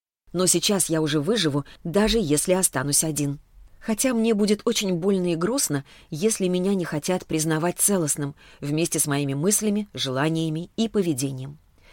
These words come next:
Как ребенок сначала учится понимать то, что он хочет, и пытается делать все только в своих интересах, и уже только потом примеряет их с желаниями окружения, так и вы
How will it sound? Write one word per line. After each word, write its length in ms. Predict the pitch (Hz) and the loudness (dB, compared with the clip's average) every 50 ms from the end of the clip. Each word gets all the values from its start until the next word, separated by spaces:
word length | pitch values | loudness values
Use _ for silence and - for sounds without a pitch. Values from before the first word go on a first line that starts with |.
| - - - - - - - - - _ | -20 -20 -20 -20 -20 -20 -20 -20 -12 _
Как 180 | - 269 277 - | 0 0 2 2
ребенок 400 | - 277 220 196 175 151 147 143 | 4 4 4 6 4 4 4 2
сначала 380 | - - 156 151 - 180 165 165 | 0 0 0 0 2 2 2 2
учится 360 | 170 165 - 165 - - 160 | 2 2 0 0 0 0 0
понимать 440 | - 160 151 156 160 175 180 - - | 0 0 0 0 0 0 -2 -2 0
то, 100 | 175 165 | -2 0
что 200 | - - 139 139 | 0 0 0 -2
он 100 | 143 139 | -2 0
хочет, 420 | - - 214 208 - - - - - - - - | 2 2 2 2 2 0 -6 -8 -14 -20 -14 -8
и 60 | 151 | -6
пытается 440 | 143 160 - 151 156 151 - - 147 | -4 -2 0 2 0 0 0 0 -2
делать 400 | 123 143 175 180 165 151 - - - - - | 0 2 2 4 2 0 -2 -4 -18 -12 -6
все 240 | - - - 180 165 | -2 0 0 0 0
только 260 | - 160 160 151 - | 0 0 0 0 0
в 60 | 147 | 0
своих 340 | - - 143 147 147 135 - | 0 0 0 0 0 0 -2
интересах, 580 | 147 139 - - 165 180 233 220 - - - - - - - - - - | -4 -4 -2 -2 0 2 2 2 2 0 -2 -6 -14 -20 -20 -20 -12 -6
и 80 | - | -2
уже 200 | 247 233 220 247 | -2 0 0 0
только 300 | 220 - 240 233 - 208 | 0 0 -2 -2 -2 -4
потом 540 | 202 - 190 190 - - 196 196 - 160 143 - - - - - - | -4 -2 -2 -2 0 4 6 6 6 4 2 -4 -10 -20 -20 -10 -4
примеряет 640 | - 196 202 190 190 190 196 196 175 156 147 - 180 | 0 2 2 4 4 4 4 4 2 0 0 2 2
их 120 | 180 165 | 2 2
с 40 | 131 | 2
желаниями 640 | 135 143 151 156 170 175 170 156 151 147 143 143 - | 0 0 2 2 2 0 0 0 0 0 -2 -2 -4
окружения, 640 | - 147 - 143 143 131 - 180 247 262 247 254 247 - - - - - - - - - - _ | -4 -6 -4 -4 -4 -2 0 0 0 0 -2 -6 -8 -10 -14 -20 -20 -20 -20 -20 -20 -20 -10 _
так 200 | - 320 320 - | 0 2 2 4
и 40 | 277 | 4
вы 300 | 254 190 180 202 196 196 | 4 4 6 4 4 4